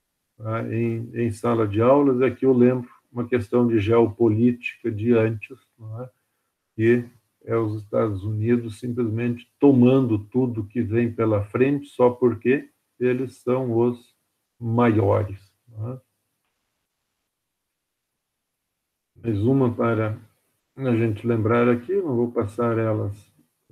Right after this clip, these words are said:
todas aqui, deixo para reflexão, eh, de vocês depois, né? O Calvin.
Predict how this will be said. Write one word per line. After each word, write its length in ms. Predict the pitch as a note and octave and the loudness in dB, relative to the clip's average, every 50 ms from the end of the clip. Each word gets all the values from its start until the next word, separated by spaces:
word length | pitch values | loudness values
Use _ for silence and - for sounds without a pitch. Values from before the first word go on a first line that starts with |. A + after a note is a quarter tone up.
| A2 - _ _ | -20 -20 _ _
todas 380 | - D3 D3 C3 B2 A#2+ G#2+ A2+ | 4 4 4 6 4 2 2 2
aqui, 380 | A2+ G#2 G2+ - C#3+ E3 F3+ | 0 -2 -2 -4 -4 -4 -4
deixo 500 | F3 E3 D3 B2+ A#2+ A#2 A2+ G#2+ G#2 G2+ - | -6 -10 -18 -16 -12 -10 -10 -10 -10 -12 -12
para 320 | - A2+ A2+ G#2+ G#2+ A2 - - _ _ _ - | -8 -6 -6 -6 -6 -8 -12 -16 _ _ _ -12
reflexão, 960 | A#2 G#2+ A#2 C3 B2+ - - B2 B2 A#2+ A#2+ - - - A#2 A#2+ A#2+ A2 G2+ - - _ _ _ _ _ _ _ _ _ _ _ _ _ - | -6 -2 0 0 0 0 0 0 0 0 0 -4 -6 -2 -2 0 0 -2 -6 -10 -16 _ _ _ _ _ _ _ _ _ _ _ _ _ -4
eh, 120 | A#2 A#2 A2 G#2 A2+ - - - | -4 -2 -2 -4 -6 -12 -16 -14
de 220 | A2+ G#2 A2 A#2 A2 | -10 -6 -4 -2 -2
vocês 600 | G#2+ A#2 B2 A2+ G2+ - - A#2 A2+ A#2 A2+ G#2+ | 0 0 -2 -2 -2 -4 -4 -2 0 0 0 2
depois, 720 | B2+ C#3 C#3 - C3 C3+ C#3+ D3+ E3 D#3 - - _ _ _ | 0 0 2 4 6 6 8 6 4 2 -2 -10 _ _ _
né? 300 | C3 B2 A2+ B2 C#3 C#3+ C#3 _ _ _ _ _ _ _ _ _ _ _ _ _ _ _ _ _ _ _ _ _ _ _ _ _ _ _ _ _ _ _ - | -16 -14 -12 -12 -12 -14 -18 _ _ _ _ _ _ _ _ _ _ _ _ _ _ _ _ _ _ _ _ _ _ _ _ _ _ _ _ _ _ _ -12
O 80 | A2 | -10
Calvin. 500 | - - A2 A2 A#2 A2+ A#2 A#2+ A2 G#2 | -6 -2 0 0 0 0 -2 -4 -6 -8